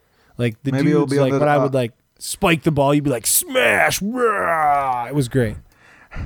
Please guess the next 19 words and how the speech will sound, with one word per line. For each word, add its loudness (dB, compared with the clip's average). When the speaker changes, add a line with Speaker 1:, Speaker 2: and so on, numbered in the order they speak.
Speaker 2:
Maybe 2
it'll 4
be 2
on 0
the 2
Nintendo 0
Switch. -2
They, 2
they 0
announced 0
Super 2
N 0
E -2
S -2
games -4
for -6
the -2
Nintendo -2
Online. -2